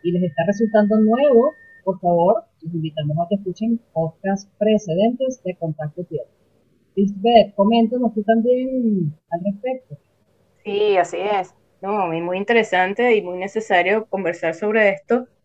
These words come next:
Speaker 2: Lo que acabas de decir, Juan Carlos, es muy importante. Y yo creo que en la situación que estamos en Venezuela, de emergencia humanitaria, es una oportunidad,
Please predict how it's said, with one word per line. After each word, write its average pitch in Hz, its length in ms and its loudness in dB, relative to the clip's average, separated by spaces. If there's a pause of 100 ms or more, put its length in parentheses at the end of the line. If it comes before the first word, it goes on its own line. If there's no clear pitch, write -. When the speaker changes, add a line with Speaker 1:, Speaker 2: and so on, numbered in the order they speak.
Speaker 2:
Lo - 80 -4
que 220 60 6
acabas 202 320 4
de 240 80 6
decir, 220 260 0
Juan 220 180 -4
Carlos, 208 340 -2
es 233 40 4
muy 220 140 -2
importante. 214 720 -6 (480)
Y 190 180 -8
yo 185 140 2
creo 226 380 6
que 233 140 6
en 214 60 2
la 208 80 2
situación 196 460 -8
que 202 80 -8
estamos 226 320 2
en 240 100 8
Venezuela, 226 800 2
de 175 220 -4
emergencia 190 760 -2
humanitaria, 220 920 0
es 185 200 -12
una 247 340 0
oportunidad, 185 1040 -2